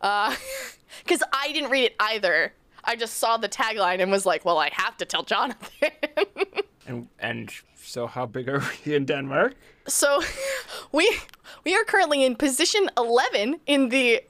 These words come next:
Speaker 1: category of games <laughs> in Denmark. <laughs>
Speaker 2: Yeah! Fuck
Speaker 1: Not,
Speaker 2: yeah!
Speaker 1: not only that, hold on. There's some other stuff that's pretty cool.
Speaker 2: Okay.
Speaker 1: I, I think all of these rankings are actually pretty interesting.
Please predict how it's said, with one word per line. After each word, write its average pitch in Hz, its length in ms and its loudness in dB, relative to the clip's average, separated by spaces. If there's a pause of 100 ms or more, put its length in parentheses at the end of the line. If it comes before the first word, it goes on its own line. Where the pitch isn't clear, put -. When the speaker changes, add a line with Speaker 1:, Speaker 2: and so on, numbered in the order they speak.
Speaker 1:
category 311 460 2
of 226 160 -2
games 254 580 -2 (180)
<laughs> - 200 -16
in 277 180 4
Denmark. - 920 -2
<laughs> - 960 -2
Speaker 2:
Yeah! 240 640 8 (1600)
Fuck 339 400 6
Speaker 1:
Not, 392 160 4
Speaker 2:
yeah! 196 420 4
Speaker 1:
not 415 180 6 (140)
only 554 180 2
that, 277 280 4
hold 554 320 4 (120)
on. 320 60 0 (180)
There's 453 220 2
some - 200 -2
other 392 240 2
stuff - 280 0
that's 330 200 -2
pretty 262 240 0
cool. - 360 2 (360)
Speaker 2:
Okay. 196 220 -6
Speaker 1:
I, 240 260 -2
I 339 180 0
think 605 200 -2
all 262 180 2
of 508 60 0
these 302 180 0
rankings 208 340 2
are 185 60 6
actually 180 240 0
pretty 170 200 0
interesting. 185 440 -2